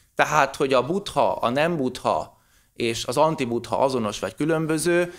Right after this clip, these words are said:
ezt majd mindenki az interjún válaszolja meg, ha ezt fölteszik neki. Egy biztos, hogy mit kíván az anti-Buddha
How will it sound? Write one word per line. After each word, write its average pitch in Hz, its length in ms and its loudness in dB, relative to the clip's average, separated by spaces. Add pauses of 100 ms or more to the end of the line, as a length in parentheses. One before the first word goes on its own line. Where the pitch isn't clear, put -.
(320)
ezt - 420 -2
majd 117 360 -2
mindenki 120 460 -2
az 107 380 2
interjún 107 600 0
válaszolja 110 600 2
meg, 117 220 -2
ha 110 80 -2
ezt - 160 -4
fölteszik 123 480 -4
neki. 170 340 0 (160)
Egy 180 300 2
biztos, 135 640 0
hogy 110 280 0 (160)
mit 190 280 0
kíván 127 460 2
az 123 160 2
anti-Buddha 123 920 0